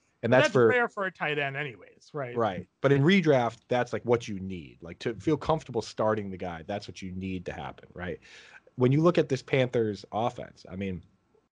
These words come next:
Speaker 1: D-, let's say Dan Arnold is amazing and he blows Ian Thomas out of the water. He's not getting more targets than D J Moore. He's not getting more targets than Christian McCaffrey, right? Like, we could say that straight up. Like, you know, he's probably not getting more than Robbie Anderson.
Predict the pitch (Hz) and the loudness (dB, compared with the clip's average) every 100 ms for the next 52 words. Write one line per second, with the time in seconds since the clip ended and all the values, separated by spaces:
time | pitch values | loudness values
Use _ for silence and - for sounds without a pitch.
0 | _ _ - 135 107 143 151 160 117 98 | _ _ -2 0 2 0 2 0 0 -4
1 | 147 127 123 127 117 120 127 123 95 85 | -2 0 0 0 0 2 4 2 -2 -8
2 | 87 92 95 101 113 113 107 - - 127 | -8 -6 -2 4 6 6 4 -6 -4 0
3 | 131 117 123 113 - 107 104 98 92 76 | 0 2 0 0 -2 0 0 0 -2 -4
4 | - - - - - - _ - 120 107 | -8 -14 -18 -20 -20 -20 _ -6 0 2
5 | 113 123 143 139 131 127 127 113 110 - | 4 4 4 6 6 4 2 2 0 -2
6 | 110 101 95 98 107 101 90 78 62 - | -2 -2 -4 -4 0 0 -2 -4 -10 -16
7 | _ _ _ _ - 104 104 107 110 117 | _ _ _ _ -6 -2 2 2 2 0
8 | 104 101 101 98 92 - 87 85 - 80 | 0 -2 -2 -4 -4 -8 -8 -8 -8 -10
9 | 73 55 - - - _ - 87 85 - | -10 -12 -12 -16 -20 _ -8 -4 -4 -4
10 | 98 107 113 107 104 92 85 73 - - | -2 0 0 0 0 0 -2 -6 -6 -4
11 | - 95 76 58 _ _ - 73 - - | 0 0 -2 -8 _ _ -14 -14 -14 -4
12 | 104 95 92 - - - _ _ _ _ | -2 0 -2 -6 -20 -20 _ _ _ _
13 | _ _ _ _ - 113 117 175 185 180 | _ _ _ _ -8 -6 2 6 8 6
14 | 170 165 160 160 131 131 127 110 120 90 | 4 4 6 6 6 4 2 0 -4 -8
15 | - | -16